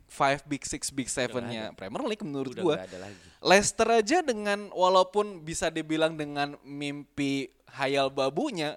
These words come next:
Speaker 1: tapi dia tetap bisa juara Premier League gitu loh.
Speaker 2: Hanya dengan pelatih sekelas Rodgers.
Speaker 1: Yes.
Speaker 2: Waktu itu Ranieri dan karena Rodgers pun agak bertahan, agak
Speaker 1: Yes.
Speaker 2: serem.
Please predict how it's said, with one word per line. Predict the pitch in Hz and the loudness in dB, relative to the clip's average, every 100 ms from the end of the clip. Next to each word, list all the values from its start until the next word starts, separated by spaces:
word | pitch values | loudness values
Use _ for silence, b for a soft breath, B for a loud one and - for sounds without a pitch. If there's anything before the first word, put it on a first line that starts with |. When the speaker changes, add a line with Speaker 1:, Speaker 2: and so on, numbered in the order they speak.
| - 214 | -4 0
Speaker 1:
tapi | 226 | 6
dia | 392 453 | 8 8
tetap | 214 - | 4 0
bisa | 131 143 139 | -4 -4 -2
juara | 131 131 117 | 0 2 2
Premier | 110 107 175 | 0 -4 -2
League | 320 208 | 0 0
gitu | 139 135 117 | -2 -8 -8
loh. | 101 104 | -10 -10
Speaker 2:
Hanya | - 135 131 | -2 0 2
dengan | 131 | 0
pelatih | 131 135 135 | 0 -2 -2
sekelas | 131 120 | -4 -2
Rodgers. | 131 160 117 110 - 131 | 0 0 -2 -4 -8 0
Speaker 1:
Yes. | 165 226 - | 6 6 8
Speaker 2:
Waktu | 147 147 | 8 8
itu | 143 | 6
Ranieri | 175 143 135 170 143 | 6 6 6 4 4
dan | 131 | 2
karena | 147 156 | 0 -2
Rodgers | 135 127 | -2 -4
pun | - 180 | -6 -2
agak | 127 113 | -2 -2
bertahan, | 120 139 131 117 | 0 0 0 0
agak | - 139 139 - | 0 4 4 4
Speaker 1:
Yes. | |
Speaker 2:
serem. | 165 170 | 2 2